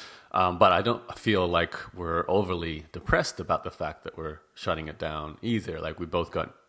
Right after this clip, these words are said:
exciting things to move forward. And, and I think in particular, Walter, you said you've taken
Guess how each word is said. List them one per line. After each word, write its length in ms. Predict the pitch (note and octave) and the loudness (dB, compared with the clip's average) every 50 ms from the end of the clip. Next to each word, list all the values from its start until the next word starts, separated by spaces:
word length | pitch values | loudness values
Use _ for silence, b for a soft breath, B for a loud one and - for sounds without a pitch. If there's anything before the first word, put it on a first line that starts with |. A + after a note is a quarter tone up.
| _ _ | _ _
exciting 380 | - - - - F2 E2 E2 E2 | -14 -12 -4 -2 -2 0 -2 -4
things 220 | - F2 F2 - - | -6 -8 -10 -10 -12
to 100 | - - | -12 -10
move 160 | E2 E2 D#2+ | -10 -10 -6
forward. 440 | - A2 A2 A2 A2 A2 A2 A2 F#2+ F2 | -2 0 2 4 4 4 2 2 0 -2
And, 120 | E2+ E2 - | -6 -6 -4
and 80 | E2+ F2 | -2 -2
I 60 | F2 | -2
think 180 | - A2 F#2 F2+ | -2 -2 -6 -6
in 60 | E2 | -8
particular, 420 | E2 - - C3 - - G2+ F2 | -8 -4 -2 -2 0 0 0 0
Walter, 280 | E2+ E2+ E2+ E2 - E2 | 0 0 0 0 -2 -4
you 120 | F2 F2+ | -6 -6
said 240 | - - G2 F2 E2 | -6 -4 -4 -4 -4
you've 120 | E2+ D#2 | -6 -6
taken 420 | - - F#2 F2 - F#2 E2+ E2+ | -2 -2 -2 -2 -2 -4 -6 -8